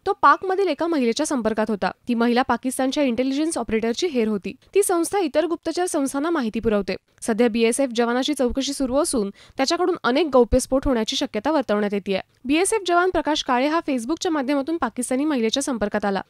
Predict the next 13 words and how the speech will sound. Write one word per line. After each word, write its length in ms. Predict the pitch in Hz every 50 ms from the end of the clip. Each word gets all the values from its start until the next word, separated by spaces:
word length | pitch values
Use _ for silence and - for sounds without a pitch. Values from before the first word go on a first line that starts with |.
| _ - - -
ऑगस्ट 360 | - 233 220 262 302 - -
दोन 120 | 233 247
हजार 180 | 262 233 262 254 214
वीस 220 | 226 247 285 -
पासूनच 520 | - 262 269 - 330 330 262 202 196 - _ - - _ -
महिलेला 380 | 254 277 285 277 302 339 381 415
त्यानं 240 | - 359 339 370 311
बीएसएफच्या 500 | 269 269 262 285 - 320 311 - - 370
हालचालींची 500 | 311 294 240 - 240 233 247 247 - 320
माहिती 240 | 311 311 240 214 220
देणं 200 | 208 214 214 247
सुरू 200 | 226 311 247 226
केलं. 260 | - 202 190 190 185